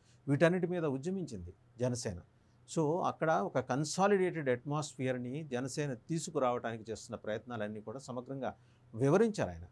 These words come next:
వాళ్ళు ఇక్కడ ఎవరైతే తెలంగాణలో నుంచుంటారో వాళ్ళందరికీ చెప్పారు కూడా. వలసలు ఆంధ్ర నుంచి ఆపడానికి కావాల్సిన కృషిని తాను అక్కడ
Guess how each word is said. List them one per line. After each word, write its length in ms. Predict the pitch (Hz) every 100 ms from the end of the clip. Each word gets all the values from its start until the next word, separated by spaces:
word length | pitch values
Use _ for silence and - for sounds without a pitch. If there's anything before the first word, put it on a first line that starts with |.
| - _
వాళ్ళు 160 | 104 104
ఇక్కడ 180 | - 113
ఎవరైతే 360 | 113 147 160
తెలంగాణలో 500 | 143 120 135 139 131
నుంచుంటారో 500 | 113 113 123 139 131
వాళ్ళందరికీ 500 | 127 107 120 147 147 -
చెప్పారు 320 | 127 120 147 120
కూడా. 220 | 92 87 _ _ - _
వలసలు 520 | 101 120 151 180 202 175
ఆంధ్ర 340 | 143 151 151
నుంచి 320 | 151 147 151
ఆపడానికి 580 | 123 127 131 127 123 127
కావాల్సిన 540 | 117 107 113 101 117
కృషిని 600 | 101 92 _ 143 147 185
తాను 200 | 165 147
అక్కడ 240 | 123 113